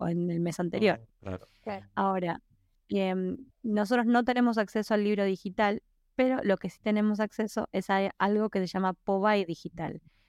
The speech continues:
Speaker 1: que es
Speaker 3: Ujú.
Speaker 1: toda una plataforma del libro con ejercicios.
Speaker 3: Ay, eso ya
Speaker 1: Que
Speaker 3: lo
Speaker 1: nadie
Speaker 3: uso
Speaker 1: te va a
Speaker 3: también.
Speaker 1: decir, hagan los ejercicios de Poway digital, porque es como tener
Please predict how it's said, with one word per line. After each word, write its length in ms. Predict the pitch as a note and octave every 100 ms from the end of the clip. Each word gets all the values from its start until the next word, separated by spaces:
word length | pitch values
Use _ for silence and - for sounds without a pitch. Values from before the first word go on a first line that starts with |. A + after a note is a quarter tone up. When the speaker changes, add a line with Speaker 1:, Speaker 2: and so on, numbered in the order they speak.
| _ -
Speaker 1:
que 120 | G3+
es 80 | A3
Speaker 3:
Ujú. 80 | -
Speaker 1:
toda 180 | A#3+ B3
una 120 | A#3
plataforma 760 | G#3+ G3+ G#3 - F#3+ F3 D#3+ -
del 240 | F#3+ G#3+
libro 320 | A#3+ C#4+ F4 C4
con 180 | G3+
ejercicios. 680 | F#3 G3+ F3 E3 - - - A#3
Speaker 3:
Ay, 140 | A3+
eso 180 | A#3+ -
ya 120 | -
Speaker 1:
Que 80 | G3+
Speaker 3:
lo 60 | A3
Speaker 1:
nadie 220 | A#3+ A3
Speaker 3:
uso 60 | F#3
Speaker 1:
te 100 | F#3
va 60 |
a 20 |
Speaker 3:
también. 120 | F3+ F3+
Speaker 1:
decir, 340 | - F#3+ F3 - _ -
hagan 260 | F#3+ G3 F#3+
los 120 | F3+
ejercicios 400 | F#3 F#3 F#3 F#3+
de 40 | F#3
Poway 300 | F3+ F3 F3+
digital, 500 | F3+ F#3 F3 E3 E3
porque 240 | F3 F3
es 80 | G3+
como 220 | A#3+ A3
tener 340 | F3 F3 G3